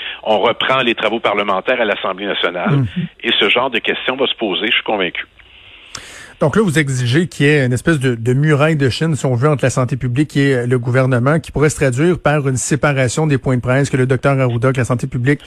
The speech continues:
Speaker 2: fasse son point de presse, que le gouvernement fasse le sien. Euh, moi, moi, je trouve la question, elle, elle est très pertinente, elle mérite d'être posée, mais assurément, certains vont se dire, ben, est-ce qu'on risque pas de,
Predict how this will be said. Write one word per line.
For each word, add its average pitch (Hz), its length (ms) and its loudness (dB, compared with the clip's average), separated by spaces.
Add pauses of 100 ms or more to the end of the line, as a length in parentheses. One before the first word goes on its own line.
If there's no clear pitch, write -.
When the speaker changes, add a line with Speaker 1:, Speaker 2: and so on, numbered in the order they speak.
(340)
Speaker 2:
fasse 147 220 0
son 139 160 0
point 131 200 0
de 120 40 -2
presse, 143 400 2
que 143 120 0
le 143 180 2
gouvernement 135 440 0 (280)
fasse - 380 -2
le 143 100 2
sien. 160 380 2 (400)
Euh, 139 180 2
moi, 147 200 0
moi, 160 100 2
je - 60 -2
trouve 170 120 2
la 139 100 4
question, 151 460 0
elle, - 80 -2
elle 123 300 0
est 120 80 -2
très 147 160 0
pertinente, 143 520 0
elle 131 120 2
mérite 131 240 0
d'être 135 180 0
posée, 127 380 0
mais 156 100 4
assurément, 143 400 2
certains 170 340 0
vont 147 180 2
se 127 80 -2
dire, 175 120 2
ben, 147 80 2
est-ce - 120 -2
qu'on 151 160 2
risque 143 300 -2
pas 202 280 2
de, 156 420 2